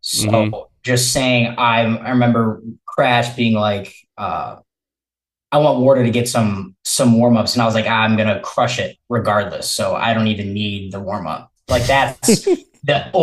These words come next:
Speaker 1: over-exaggeration that I was doing to give myself confidence. Although I didn't play particularly that well, uh, that still bleeds into m-, my boys that are playing with me. You know, that bleeds in with Crash, that bleeds into, to Russell.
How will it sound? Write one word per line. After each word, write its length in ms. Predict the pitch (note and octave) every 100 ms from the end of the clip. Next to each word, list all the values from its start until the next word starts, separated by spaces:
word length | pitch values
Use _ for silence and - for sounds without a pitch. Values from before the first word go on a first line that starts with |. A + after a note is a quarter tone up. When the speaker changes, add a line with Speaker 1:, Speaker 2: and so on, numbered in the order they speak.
| D#3 D#3+ D#3 B2
Speaker 1:
over-exaggeration 920 | C3 C3 B2 A#2+ A#2+ B2+ B2+ D3 D3+ D#3+
that 160 | B2+
I 220 | A#2 A#2 A#2
was 320 | A2+ A2 G2+
doing 560 | A2 A2 A#2+ D3+ D#3+ - -
to 400 | C3+ B2 G#2+ G2
give 280 | - C3+ B2
myself 580 | A#2+ A2+ - - A2+ -
confidence. 760 | - G2+ G#2+ B2+ C#3+ - - _ _
Although 340 | C#3+ D3 D3+ -
I 220 | A2+ B2+
didn't 320 | C3 A#2+ G#2+
play 680 | - G#2 G2+ A#2 C#3+ D3+ - _ _
particularly 680 | C3+ B2 B2 B2 A#2+ A#2 A#2
that 300 | A2 G#2+ G#2+
well, 440 | G2 G2 C3 C#3 - _ _ _
uh, 100 | F3+
that 260 | D3+ F#3 F#3
still 400 | - F3+ E3 A#2+
bleeds 420 | C#3 C#3 B2+ A2
into 920 | A#2+ A2+ G#2 - A#2 G#2+ G#2 F#2+ F#2 -
m-, 240 | C3 A#2+ A#2+
my 280 | A#2 G#2+
boys 400 | G2 G2 F2+ F#2+
that 120 | G2 F#2
are 140 | F#2+
playing 300 | - G2 F#2
with 120 | F2
me. 160 | - E2
You 100 | D2+
know, 180 | G2 F#2+
that 240 | A#2+ A#2+
bleeds 240 | B2 B2 A2
in 80 | G#2
with 120 | -
Crash, 380 | - G#2+ G2 -
that 140 | A2+
bleeds 200 | G#2 A2+
into, 280 | G#2 G#2 G#2
to 200 | - -
Russell. 540 | G#2 G2 - G2+ G2